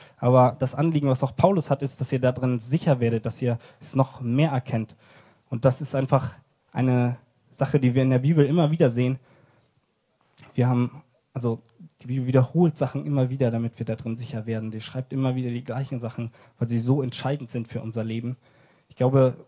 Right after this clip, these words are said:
Paulus könnte bestimmt viele spannende Geschichten aus der Gefangenschaft erzählen, aber das ist nicht das Entscheidende, sondern er will,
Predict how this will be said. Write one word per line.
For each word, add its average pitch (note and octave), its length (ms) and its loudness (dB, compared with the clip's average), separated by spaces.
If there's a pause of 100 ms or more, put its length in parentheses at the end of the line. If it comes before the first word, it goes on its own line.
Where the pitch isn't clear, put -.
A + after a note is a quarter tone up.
(180)
Paulus C3+ 320 0
könnte C#3 300 -2
bestimmt D#3+ 400 -8
viele C#3+ 240 -6
spannende C3 400 -6
Geschichten C3+ 500 -6
aus B2 160 -4
der B2+ 120 -4
Gefangenschaft C3 560 -8
erzählen, C3 420 -4
aber A#2+ 160 -4
das C3+ 160 -6
ist C3 100 -10
nicht C3 160 -4
das C3 140 -6
Entscheidende, B2+ 540 -4
sondern A2+ 320 -4
er A2+ 160 -6
will, A2+ 200 -2